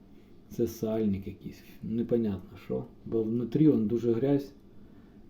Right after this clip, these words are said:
Ой, чи то з-, змазка якась.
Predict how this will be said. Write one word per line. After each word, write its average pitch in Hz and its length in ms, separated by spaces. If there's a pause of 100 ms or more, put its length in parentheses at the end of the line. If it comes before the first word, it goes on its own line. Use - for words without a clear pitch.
(260)
Ой, 104 340
чи - 140
то - 160 (920)
з-, 113 320
змазка 110 680
якась. - 400